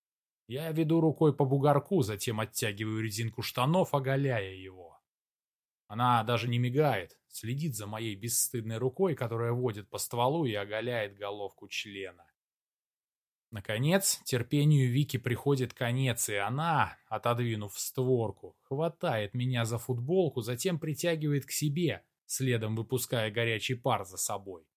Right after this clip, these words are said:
Быстро подхватив Вику на руки, припечатал к кафельной стене, врезаясь губами в её влажные губы.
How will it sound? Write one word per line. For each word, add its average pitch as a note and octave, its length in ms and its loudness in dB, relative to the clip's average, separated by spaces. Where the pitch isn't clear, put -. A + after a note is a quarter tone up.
Быстро D#3+ 420 4
подхватив C#3 680 0
Вику C3 340 -2
на D3 220 4
руки, A#2 280 0
припечатал A#2+ 800 0
к - 80 -20
кафельной A2 500 -4
стене, C#3+ 460 0
врезаясь G2+ 540 -4
губами A#2 480 -2
в G2 120 -6
её G2 220 -8
влажные G2+ 520 -8
губы. F#2+ 400 -12